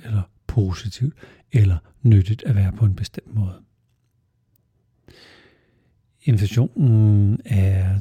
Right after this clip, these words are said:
til, til at opdage, at du har en tendens til, at noget er godt, og noget er skidt. At noget er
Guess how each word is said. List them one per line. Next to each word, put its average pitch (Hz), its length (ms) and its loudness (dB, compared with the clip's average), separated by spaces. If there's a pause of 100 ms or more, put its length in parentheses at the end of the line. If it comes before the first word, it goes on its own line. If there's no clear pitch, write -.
til, 87 340 -4 (800)
til - 220 -14
at - 520 -8 (840)
opdage, 101 680 -2 (720)
at - 180 -4
du 110 80 2
har 110 160 0
en 139 120 -2
tendens 107 720 -4
til, 92 400 -6 (840)
at 104 120 -4
noget 95 220 2
er 98 40 0
godt, 101 300 -2
og 101 100 0
noget 101 180 0
er 98 40 -2
skidt. - 460 -18 (1500)
At 92 640 -6 (680)
noget 98 540 0
er 90 200 -4